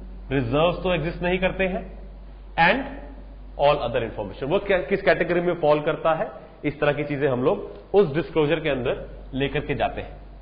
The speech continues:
Now, किसी भी accounting स्टैंडर्ड का सबसे बड़ा परेशानी का area क्या है? थोड़ा सा वो टेक्निकल हो जाता है हमारे लिए। इसका मतलब उन्होंने एक definition दे दी, अब अगर मुझे डेफिनेशन ही समझ नहीं आ रही तो मैं उसको apply कैसे करने वाला हूं, Right?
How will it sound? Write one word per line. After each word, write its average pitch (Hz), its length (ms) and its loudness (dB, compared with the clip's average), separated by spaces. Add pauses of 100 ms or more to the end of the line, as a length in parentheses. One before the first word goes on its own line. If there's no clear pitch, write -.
(1080)
Now, 220 340 8
किसी 240 240 4
भी 262 100 6
accounting 202 460 6
स्टैंडर्ड 202 240 -2
का 208 80 0
सबसे 202 280 2
बड़ा 208 160 6
परेशानी 190 440 2
का 190 120 6
area 180 260 6
क्या 165 180 4
है? 170 340 0 (520)
थोड़ा 226 180 8
सा 226 120 2
वो 208 100 4
टेक्निकल 156 420 -2
हो 123 80 0
जाता 113 200 2
है 110 60 0
हमारे 98 220 -4
लिए। 78 200 -10 (760)
इसका 151 180 0
मतलब 165 460 0 (200)
उन्होंने 190 260 6
एक 170 100 4
definition 190 460 4
दे 185 140 6
दी, 196 100 0 (720)
अब 147 80 2
अगर 170 160 6
मुझे 170 180 4
डेफिनेशन 147 440 2
ही 180 80 4
समझ 185 280 2
नहीं 180 100 6
आ 175 40 6
रही 180 80 6
तो 180 100 0
मैं 180 60 2
उसको 175 180 2
apply 151 200 4
कैसे 139 180 -4
करने 107 200 -2
वाला 80 180 -6
हूं, 69 80 -14 (640)
Right? - 340 4